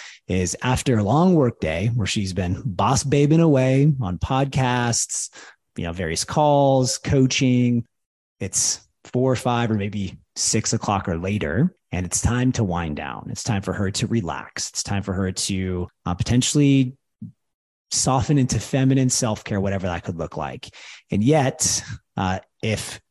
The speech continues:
she allows herself, and if I allow her to also, she may stay in that till ten o'clock and then go to bed and start up all over again. And that leads to burnout. And I think a lot of women, like y'all, to generalize, can probably relate to that.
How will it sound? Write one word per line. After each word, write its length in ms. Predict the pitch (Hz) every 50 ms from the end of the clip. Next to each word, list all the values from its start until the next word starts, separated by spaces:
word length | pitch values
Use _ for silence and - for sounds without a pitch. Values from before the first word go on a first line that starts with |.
| _ _ _ _ _ _ _ _
she 160 | - - - 135
allows 280 | 123 120 107 110 107
herself, 500 | - 85 - - 165 156 127 117 113 -
and 60 | 92
if 120 | 92 - 92
I 160 | 101 127 143
allow 320 | 135 120 107 95 92 87
her 160 | 82 92 90 85
to 480 | - - 90 87 90 92 120 156 - - _ _ _
also, 580 | - 117 127 120 - - 73 78 82 90 127 156 - _ _ _ _ _ _ _ _ -
she 160 | - - 165
may 140 | 165 156 131
stay 220 | - - 135 123
in 100 | 117 101
that 220 | 107 101 101 101 -
till 340 | - 120 104 101 95 95 90 - - _ -
ten 180 | - 117 101
o'clock 500 | 95 - - 110 90 87 85 - - - - - - _
and 100 | - 90
then 80 | 92 95
go 160 | 92 104 95
to 80 | 87 85
bed 400 | 85 101 98 87 85 82 82 85
and 160 | - - 98
start 180 | - - 92 90
up 120 | 87 -
all 120 | 90 95
over 200 | 131 175 185 143
again. 420 | 107 95 92 82 78 76 82 101 127 - - - - - - _ _
And 560 | 95 98 92 90 90 90 87 92 95 - - - _ _ _
that 140 | 78 78 76
leads 200 | 80 85 - -
to 80 | - 101
burnout. 380 | 104 113 113 92 69 69 - - _ -
And 80 | 87
I 40 | 85
think 160 | 87 87 -
a 40 | 85
lot 220 | 82 85 87 90 87
of 240 | 80 78 - -
women, 600 | - 95 98 98 95 95 85 85 85 82 87 - - - - - _ _
like 240 | - 87 90 87 -
y'all, 480 | 98 101 95 87 85 82 82 98 123 135 -
to 100 | - 98
generalize, 800 | 85 90 85 85 82 78 76 73 73 71 76 82 98 120 - - - - - _ _
can 100 | - 110
probably 260 | - 156 185 180 170
relate 300 | 160 160 151 147 151 147
to 100 | - 123
that. 260 | 90 80 71 69 -